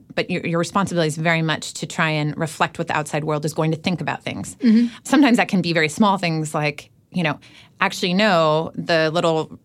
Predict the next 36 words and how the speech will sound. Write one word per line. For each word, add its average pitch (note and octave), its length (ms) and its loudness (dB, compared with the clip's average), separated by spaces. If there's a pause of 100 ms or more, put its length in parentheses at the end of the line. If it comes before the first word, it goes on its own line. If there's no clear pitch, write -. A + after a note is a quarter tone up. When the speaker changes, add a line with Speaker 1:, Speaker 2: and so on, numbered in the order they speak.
(180)
Speaker 1:
you E3 100 -6
know, C3+ 360 -4
this E3 180 -6
little F#3 220 2
tiny F3 360 -2
feature F#3+ 400 -2
that D3+ 180 -4
you've D#3+ 100 0
added D#3 260 2
or D#3 60 -4
you've D#3+ 160 -4
changed G3+ 340 0
the - 60 -2
color F#3 360 -2
of D#3 80 -2
your D#3 100 -2
product, D#3+ 360 -2
that D#3+ 120 -2
actually E3+ 260 -2
is D#3+ 100 -2
not D#3+ 180 0
an D3+ 80 -2
exciting D3+ 380 -4
P - 100 -8
R C3 80 -2
story, C#3+ 240 -4
and C#3+ 100 0
we're D3 60 0
not D3+ 180 0
gonna C#3+ 120 -4
do - 100 -10
P - 140 -10
R - 120 -4
around B2+ 180 -4
it. - 120 -6
Speaker 2:
Right. A3+ 220 -2